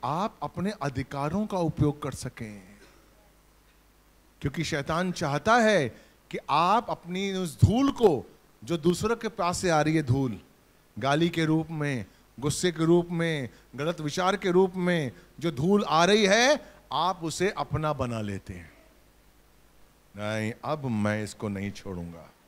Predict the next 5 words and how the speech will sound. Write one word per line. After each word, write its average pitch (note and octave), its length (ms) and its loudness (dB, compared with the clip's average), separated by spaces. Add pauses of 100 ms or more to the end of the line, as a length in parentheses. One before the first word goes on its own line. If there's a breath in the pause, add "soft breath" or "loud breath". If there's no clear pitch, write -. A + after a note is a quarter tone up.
(1300)
अब D#3+ 120 6
मैं E3+ 280 6
इसको D#3+ 260 2
नहीं C#3 240 4
छोड़ूंगी, F#2+ 960 0